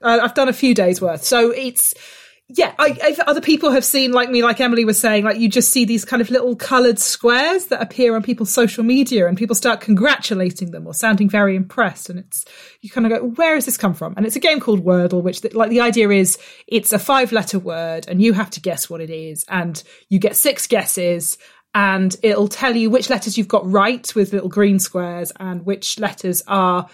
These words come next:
in the, sorry, which letters you've got right and are in the right place and which letters are in the word but are not in the right place in the word. And then sort of you, you guess from there, you know, trying different combinations to find the word of the day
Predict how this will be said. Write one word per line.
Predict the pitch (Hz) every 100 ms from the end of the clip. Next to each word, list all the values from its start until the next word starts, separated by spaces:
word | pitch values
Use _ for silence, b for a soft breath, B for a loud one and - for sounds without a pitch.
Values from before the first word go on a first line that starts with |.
| b b -
in | 240
the, | 208 220
sorry, | 233 220
which | 208 294
letters | 294 247
you've | 240
got | 254 233
right | 240
and | 220
are | 220
in |
the | 208
right | 208 196
place | - 202 185 196
and | 202
which | 202
letters | 202 - 202
are | 196
in | 247
the | 208
word | 185 180 180
but | 185
are |
not | 185 180
in |
the | 180
right | 175 -
place | - 165 151 -
in | - 175
the | 156
word. | 156 156 156 b b b b -
And | 185
then | 175 165
sort | 160 190 175
of | 196
you, | 196 185
you | 185 160 -
guess | 220 170 -
from | 175 151
there, | 175 160 160 156 _ _ _ -
you | 185
know, | 160
trying | 196 175 180
different | 165 160
combinations | 175 160 160 156 - 156
to | -
find | 156 170 156
the | 156
word | 160 147
of | 147
the | 147
day | 151 135